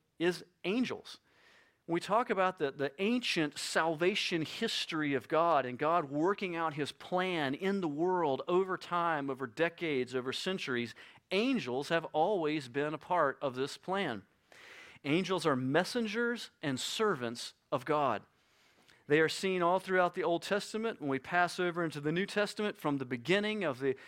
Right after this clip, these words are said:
of the incarnation of Christ Jesus, we see angels involved with delivering messages to Mary, to Joseph, to the shepherds,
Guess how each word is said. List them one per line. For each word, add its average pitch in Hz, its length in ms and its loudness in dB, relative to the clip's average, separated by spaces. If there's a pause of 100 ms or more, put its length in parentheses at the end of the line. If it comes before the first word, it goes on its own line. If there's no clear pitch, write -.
(200)
of 131 120 -6
the 156 140 -2
incarnation 190 760 2
of 147 100 -2
Christ 151 400 0
Jesus, 202 480 -4
we 156 80 0
see 160 240 -4
angels 170 440 0
involved 151 480 2
with 120 120 -10
delivering 143 500 -2
messages 151 540 -2
to - 80 -8
Mary, 185 540 2
to 135 100 -4
Joseph, 185 580 0
to 143 100 -8
the 127 100 -6
shepherds, 185 680 0